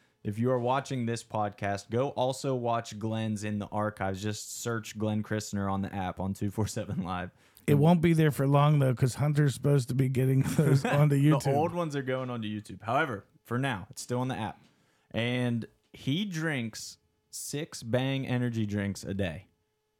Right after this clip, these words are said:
Speaker 1: Six. And he's not kidding.
Speaker 2: He's, he said he stopped.
Speaker 1: However, I just heard from a strong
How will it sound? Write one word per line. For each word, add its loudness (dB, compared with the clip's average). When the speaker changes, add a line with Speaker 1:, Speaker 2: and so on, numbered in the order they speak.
Speaker 1:
Six. -12
And 0
he's 0
not 2
kidding. -2
Speaker 2:
He's, 2
he 4
said -4
he 2
stopped. -6
Speaker 1:
However, -2
I 2
just -4
heard -4
from -2
a 0
strong -4